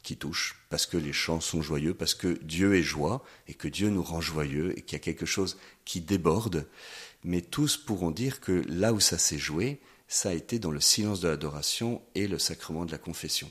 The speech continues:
qui sont véritablement des lieux de l'expérience du cœur de Jésus. Et je crois que, euh, il y a quelque chose de ça qui a rayonné dans l'ensemble de la France au cours des, des dernières décennies.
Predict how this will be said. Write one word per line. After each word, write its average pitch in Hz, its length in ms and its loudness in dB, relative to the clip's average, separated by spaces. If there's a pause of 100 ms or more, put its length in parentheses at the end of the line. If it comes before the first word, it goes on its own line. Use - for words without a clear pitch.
(120)
qui - 140 -4
sont 82 160 0
véritablement 90 640 0
des 85 160 0
lieux 90 400 0 (240)
de 80 140 0
l'expérience 95 580 2
du 85 100 -4
cœur 87 160 -2
de 80 120 -6
Jésus. 76 320 -6 (260)
Et 87 100 -2
je 95 120 2
crois 131 260 2
que, 113 300 4 (560)
euh, 76 140 -4 (340)
il 95 80 -2
y - 20 6
a 104 60 6
quelque 123 240 0
chose 107 240 2
de 85 40 0
ça 104 160 2
qui - 200 2
a 87 60 6
rayonné 98 440 4
dans 95 140 -2
l'ensemble 92 340 2
de 92 80 -2
la 76 140 -4
France - 440 -4
au 87 80 -8
cours 101 300 -2
des, 80 140 0
des 80 160 -2
dernières 92 380 0
décennies. 78 500 2